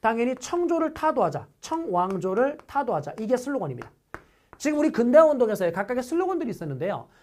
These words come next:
태평천국 운동에서는 자, 뭐라 하겠습니까? 멸만, 흥한. 그죠? 자, 변법,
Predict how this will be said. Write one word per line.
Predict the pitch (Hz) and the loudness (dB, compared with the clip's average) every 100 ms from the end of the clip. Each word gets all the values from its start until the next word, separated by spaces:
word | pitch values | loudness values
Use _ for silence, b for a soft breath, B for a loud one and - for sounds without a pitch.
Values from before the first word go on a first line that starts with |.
| b | b
태평천국 | - 330 381 359 349 320 | -6 -2 -2 0 -2 -2
운동에서는 | 277 240 208 202 208 247 | -2 0 -2 -2 -2 -2
자, | 185 | -2
뭐라 | 160 165 | -2 -2
하겠습니까? | 160 147 127 127 127 | -2 -6 -10 -10 -6
멸만, | 151 196 208 277 330 - _ _ _ | 0 2 2 0 -2 -14 _ _ _
흥한. | 311 302 202 107 - _ | -4 -4 -6 -10 -18 _
그죠? | 175 220 B B B - | -2 -2 B B B -6
자, | 165 143 | -4 -2
변법, | 233 254 294 | -2 0 -2